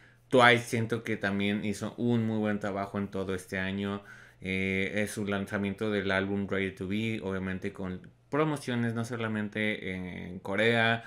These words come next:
sino promociones específicamente en el mercado norteamericano. Una gira de las ma-,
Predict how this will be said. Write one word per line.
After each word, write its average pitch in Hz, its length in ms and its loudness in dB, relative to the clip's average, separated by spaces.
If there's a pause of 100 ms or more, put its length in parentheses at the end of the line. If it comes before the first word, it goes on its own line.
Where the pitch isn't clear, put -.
(260)
sino 101 300 0
promociones 101 640 -2
específicamente 95 840 -6
en 92 60 -6
el 92 60 -4
mercado 98 360 -4
norteamericano. 117 1080 -2 (300)
Una 113 260 2
gira 117 520 6 (280)
de 117 140 4
las 113 280 4
ma-, 120 420 4